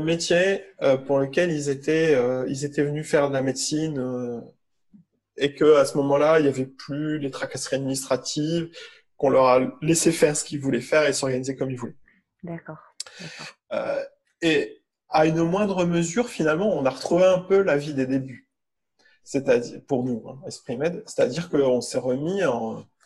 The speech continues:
Speaker 1: en mode, euh, créatif, quoi. C'est-à-dire qu'on, on a retrouvé un peu l'esprit de, de deux mille neuf à deux mille huit, où,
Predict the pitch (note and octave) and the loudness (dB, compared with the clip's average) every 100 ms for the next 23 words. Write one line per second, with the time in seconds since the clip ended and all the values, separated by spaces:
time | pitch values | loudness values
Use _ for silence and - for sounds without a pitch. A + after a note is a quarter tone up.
0 | _ _ _ _ - - A#2 C3+ D3+ B2 | _ _ _ _ -12 -8 -2 0 2 0
1 | A#2 A#2 A2 - B2 - D4 C#4+ - - | 0 0 -4 -2 -2 0 0 0 0 -2
2 | - _ _ _ _ _ - C3 - B2+ | -6 _ _ _ _ _ -12 -12 -4 -2
3 | A2+ A2+ A2+ A#2 A#2+ A#2 - B2 - - | 0 0 -2 -2 -4 -6 -8 -6 -8 -8
4 | C3 C#3+ D#3 B2+ E3 C#3 - - D#3+ E3+ | -6 -4 -4 -2 -2 -2 -4 -10 -8 -6
5 | C3 B2 - - _ _ C#3+ - C3+ C3 | -4 -6 -10 -20 _ _ -20 -8 -4 -2
6 | B2 C3+ F3+ - B2 B2 A2 A#2 A3+ A3+ | 0 0 -2 -6 -8 -6 -6 -4 -4 -6
7 | A#2+ - - | -10 -10 -12